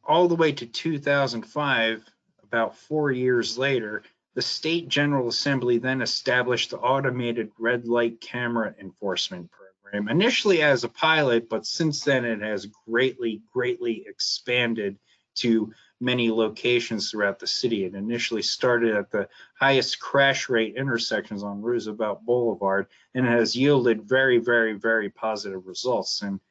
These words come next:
uh, similar to what we did earlier in the presentation, we just want to show you a brief video on the overall goal of the Automated Red Light Camera Enforcement Program. So if you can bear with us for one second, we're gonna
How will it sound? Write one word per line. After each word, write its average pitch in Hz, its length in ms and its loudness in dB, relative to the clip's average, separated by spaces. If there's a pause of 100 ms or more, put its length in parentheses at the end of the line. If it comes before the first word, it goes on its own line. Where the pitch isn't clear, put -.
(440)
uh, 127 80 0
similar 165 440 4
to 123 120 0
what 135 140 4
we 120 80 0
did 120 180 4
earlier 131 480 2
in 113 100 0
the 110 80 -6
presentation, 117 800 -4
we 127 80 -4
just 139 300 -4
want 120 140 -4
to 113 60 -6
show 120 300 0
you 107 280 0
a 98 60 -8
brief 120 360 0
video 113 720 -2
on 107 220 -10
the 113 160 -12
overall 147 520 6
goal 117 520 2 (420)
of 120 360 2 (160)
the 110 280 -4
Automated 113 680 0
Red 113 200 0
Light 104 260 -2
Camera 107 420 -8
Enforcement 95 680 -4
Program. 92 480 -8
So - 160 -12
if 98 80 -20 (100)
you 104 80 -18
can 95 40 -16
bear 113 320 0
with 113 280 2
us 113 220 0
for - 140 -12
one 156 360 -4
second, 135 520 0
we're 107 160 -10
gonna 107 260 -8